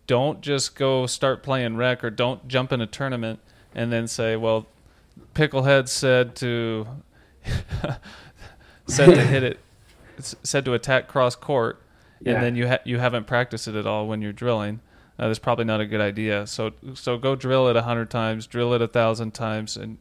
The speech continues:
Speaker 1: and try to aim for that right hip. You
Speaker 2: Gotta
Speaker 1: know,
Speaker 2: get the
Speaker 1: have them s-,
Speaker 2: location.
Speaker 1: somebody set you up so that you keep, uh, getting a ball that's above the net,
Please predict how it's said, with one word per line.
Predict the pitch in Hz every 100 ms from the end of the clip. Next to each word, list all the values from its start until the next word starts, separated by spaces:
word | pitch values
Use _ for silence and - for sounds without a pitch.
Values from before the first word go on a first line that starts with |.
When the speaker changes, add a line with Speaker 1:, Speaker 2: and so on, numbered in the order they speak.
| -
Speaker 1:
and | 107
try | 110 120
to | 120 -
aim | 113 117
for | 110 113
that | 107 -
right | 110 110
hip. | 113 123 110 - - - _ _ _
You | -
Speaker 2:
Gotta | 131 123
Speaker 1:
know, |
Speaker 2:
get | 120
the |
Speaker 1:
have | 110 120
them | 113
s-, | 110
Speaker 2:
location. | 117 113 117 113 - _ _ _ _ _ -
Speaker 1:
somebody | - 117 117 110
set | - 113 -
you | 104
up | 113 110
so | - 110
that | 104
you | 92
keep, | 107 - - -
uh, | - 101 101
getting | 107 110 110
a |
ball | 104 107 107
that's | 110 -
above | 104 110
the | 107
net, | 107 113 123 -